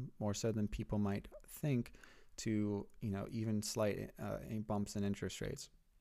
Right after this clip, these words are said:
So, um, be careful there. Uh, also, behind the scenes. So I wanna take an interesting look at, um, a good, some good charts I saw today. Number one,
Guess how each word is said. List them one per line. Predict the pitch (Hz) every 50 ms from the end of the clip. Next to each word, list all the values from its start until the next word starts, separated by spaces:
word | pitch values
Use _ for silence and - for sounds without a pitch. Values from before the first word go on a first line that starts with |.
| - - - - - _ - - - - - - - -
So, | - - - 110 104 98 98
um, | 95 92 90 90 90 90 - - - - - - - - - - - - - - - - - - - - - - - -
be | 117 110
careful | - - 110 104 - - 104 95
there. | - 90 - - - - - - - - - - - - - - - - - - - - - -
Uh, | 107 101 104 104 - -
also, | 117 113 - - - 107 101 95 92 - - - - - - - - - - - - - - - - - - - - - - - - - - - - - - - -
behind | - 101 - - 135 135 131 120
the | 110
scenes. | - - - 110 101 101 101 -
So | - 123 113 110
I | 110 110
wanna | 110 113 123 143 160 165 156
take | 139 - 135 123 - 131
an | 120
interesting | 120 123 131 127 - - 147 143 131 117
look | 113 113 113 - - - - -
at, | 113 101 101 98 - -
um, | 107 104 104 101 98 98 95 - - - - - - - - - - - - - - - - - - - - - - - - -
a | 110
good, | 104 - 127 135 135 -
some | - - 123 110 104
good | 117 127 127
charts | - - 120 113 113 - -
I | 98
saw | 98 - 104 98 92
today. | - - 107 101 92 95
Number | 98 113 127 139 147 135
one, | 127 123 131 131 123 110 110 120 131 131